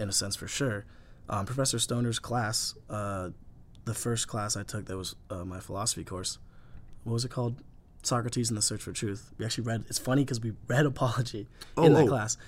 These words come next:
Speaker 2: in that
Speaker 1: And,
Speaker 2: fall?
Speaker 1: and
Speaker 2: Absolutely,
Speaker 1: his,
Speaker 2: yeah.
Speaker 1: like, first lesson to us was, "You gotta keep an open mind." And then, you know,
Speaker 2: And
Speaker 1: at
Speaker 2: that's the
Speaker 1: first I was
Speaker 2: point.
Speaker 1: like, "Oh, I have an open mind." And then
Speaker 2: And
Speaker 1: I
Speaker 2: that's the point of
Speaker 1: realized
Speaker 2: this podcast, too.
Speaker 1: Right.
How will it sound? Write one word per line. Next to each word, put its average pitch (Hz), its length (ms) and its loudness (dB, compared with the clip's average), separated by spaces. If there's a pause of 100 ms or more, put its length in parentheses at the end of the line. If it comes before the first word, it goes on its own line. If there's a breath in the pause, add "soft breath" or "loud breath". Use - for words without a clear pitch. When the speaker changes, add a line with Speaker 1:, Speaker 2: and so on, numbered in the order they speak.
(120 loud breath)
Speaker 2:
in 131 100 10
that 131 120 10
Speaker 1:
And, 131 80 8
Speaker 2:
fall? 127 160 8
Speaker 1:
and - 80 0
Speaker 2:
Absolutely, 135 360 6
Speaker 1:
his, 165 120 8
Speaker 2:
yeah. - 60 6
Speaker 1:
like, 156 140 2
first - 440 4
lesson 135 320 4
to - 100 -2
us 98 220 -4
was, 104 300 -4
"You 120 120 -4
gotta 120 200 0
keep 120 240 0
an 123 80 4
open 117 220 0
mind." 107 360 -2 (460 soft breath)
And 131 120 6
then, 127 200 4 (480)
you 147 80 6
know, 110 260 -2 (520)
Speaker 2:
And 135 80 6
Speaker 1:
at 170 40 10
Speaker 2:
that's 175 80 6
the - 80 6
Speaker 1:
first 202 100 6
I - 40 10
was 190 60 4
Speaker 2:
point. 240 100 4
Speaker 1:
like, 277 60 6
"Oh, - 20 6
I 127 40 2
have 240 160 2
an 143 60 4
open 110 160 -2
mind." 98 240 -4
And 127 100 2
then 139 100 8
Speaker 2:
And 147 60 10
Speaker 1:
I 165 40 10
Speaker 2:
that's 165 100 8
the 170 60 12
point 147 240 8
of 127 40 4
Speaker 1:
realized 113 40 6
Speaker 2:
this 110 80 2
podcast, 117 560 0
too. 110 180 -2 (180)
Speaker 1:
Right. 131 300 2